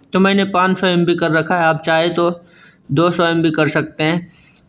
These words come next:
और जब दो सौ एम बी ये आदमी यूज कर लेगा तो फिर ये automatic hotspot बंद हो जाएगा और वो disconnect हो जाएगा।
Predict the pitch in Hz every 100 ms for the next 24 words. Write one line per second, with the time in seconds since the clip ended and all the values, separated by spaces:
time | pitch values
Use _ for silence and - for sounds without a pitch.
0 | - 175 180 190 170 190 196 190 185 180
1 | 180 180 175 170 170 175 165 180 180 175
2 | 170 160 160 165 180 - - _ 165 160
3 | 170 156 165 156 151 160 160 160 165 160
4 | 156 - 170 170 151 156 156 151 147 151
5 | 165 175 160 156 156 160 156 156 151 151
6 | 156 156 - 147 147 139 135 127 123